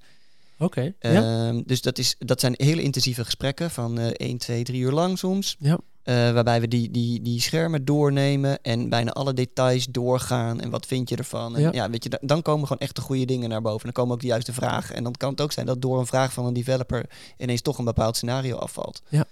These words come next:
Speaker 2: "Oh shit, maar als dit erachter zit, shit, dat, ja."
Speaker 1: Dan is het wel lastig.
Speaker 2: Oh, of
Speaker 1: Ja.
Speaker 2: dan denk ik, "Oh kut, ik heb er niet goed over
Speaker 1: Ja.
Speaker 2: nagedacht." Oh,
Speaker 1: <laughs>
Speaker 2: dan voel ik me weer in verlegenheid. Maar ik moet wel zeggen, kijk, ik ben
Speaker 1: Ja.
Speaker 2: gezegend met een, met een team. Of ik ben, wij zijn
Speaker 1: Ja,
Speaker 2: gezegend
Speaker 1: ja.
Speaker 2: met een, met een development team.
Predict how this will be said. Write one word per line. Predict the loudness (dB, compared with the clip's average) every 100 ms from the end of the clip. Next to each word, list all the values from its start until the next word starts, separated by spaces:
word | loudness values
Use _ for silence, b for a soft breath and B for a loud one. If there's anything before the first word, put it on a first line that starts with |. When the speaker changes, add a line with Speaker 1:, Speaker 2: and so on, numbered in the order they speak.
| -8 -20 -12
Speaker 2:
"Oh | -6 -4
shit, | -2 -2 -4
maar | -6 -8
als | -10 -8 -4
dit | -2 -2
erachter | -6 -6 -6
zit, | -6 -6
shit, | -8 -8
dat, | -12 -14 -16
ja." | -2
Speaker 1:
Dan | 0 2
is | 0
het | 0
wel | 0 0
lastig. | 0 -4 -4
Speaker 2:
Oh, | -4
of | -2
Speaker 1:
Ja. |
Speaker 2:
dan | 0 2
denk | 2 0
ik, | -4
"Oh | -4 -4 -2
kut, | -2 -2
ik |
heb | -2 -2
er |
niet | -4
goed | -2 -2
over | 2 4
Speaker 1:
Ja. |
Speaker 2:
nagedacht." | 4 4 4 4
Oh, | 4 4 4 6 8
Speaker 1:
<laughs> | 8 8 6
Speaker 2:
dan | 6 4
voel | 2 2
ik | 2
me |
weer | 2
in | 2
verlegenheid. | 2 2 2 -2 B B B
Maar | 4
ik | 6
moet | 4
wel | 4 4
zeggen, | 2 0
kijk, | 0
ik | 0
ben | 0
Speaker 1:
Ja. |
Speaker 2:
gezegend | 2 4 4 4 0 -2 -2
met | -2 -2
een, | -2 -6 -2
met | -2
een | 0 -2
team. | 0 0 -2 -6 -10
Of | -2
ik | 0 2
ben, | 0 -2 -2
wij | 0 2
zijn | 0 -2
Speaker 1:
Ja, | -2
Speaker 2:
gezegend | -2 -4 -2
Speaker 1:
ja. | -2
Speaker 2:
met | -4
een, | -4
met | -4
een | -4
development | 0 0 0 -4
team. | -8